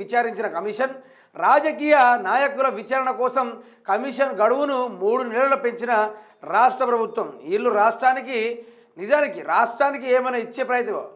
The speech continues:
ఎరువులు ఇంకెప్పుడు ఇస్తారని ఆడ ఇబ్బంది పడతా ఉంటే,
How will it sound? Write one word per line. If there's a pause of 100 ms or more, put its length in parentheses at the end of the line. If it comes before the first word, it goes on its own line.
ఎరువులు
ఇంకెప్పుడు
ఇస్తారని
ఆడ
ఇబ్బంది
పడతా
ఉంటే,